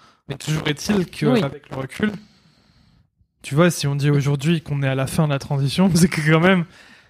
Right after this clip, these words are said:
Speaker 1: euh, sur quatre ans derrière nous, euh, ça, ça a pris du temps, ça aurait pu aller beaucoup plus vite.
Speaker 2: Mm, mm, mm.
Speaker 1: Surtout que, en fait, finalement, quand je t'ai rejoint, je pense qu'au bout, dès la première année, t'aurais pu te ren-, te rendre compte que non, en fait, tu veux,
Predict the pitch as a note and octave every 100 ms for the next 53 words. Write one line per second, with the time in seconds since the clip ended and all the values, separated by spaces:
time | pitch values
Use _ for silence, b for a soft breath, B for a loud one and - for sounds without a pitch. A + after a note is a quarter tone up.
0 | b A#2+ C3+ C#3 C3+ - B2+ - D3 -
1 | D#3 C#3+ C#3+ D3 F#3+ F#3 D3 C3 B2+ -
2 | - B2+ C3 B2 A#2+ - C#3+ A3+ G3 D3
3 | B2 C#3 B2+ B2+ C3 C#3+ G3+ G#3+ - _
4 | - G#3+ G3 F#3+ G3 D3 E3 D#3+ D3 C#3+
5 | G3+ - D#3+ D3 F#3 F3 D3+ - D3+ C#3+
6 | D3 G3 A3 A3+ _ _ _ _ _ _
7 | _ _ _ - - E3+ - D3 C#3 C3
8 | D3 E3+ D3+ C#3+ E3 D#3 - E3 D3+ C#3+
9 | C#3+ D#3 F#3 - D3 C3+ C3+ _ _ _
10 | - - F#3+ F#3+ _ _ _ _ _ _
11 | _ _ _ _ D3+ C#3 C#3 D3 - D3+
12 | C#3 C3+ C3+ F3+ - C#3 C#3+ F#3+ D3 C3+
13 | - C3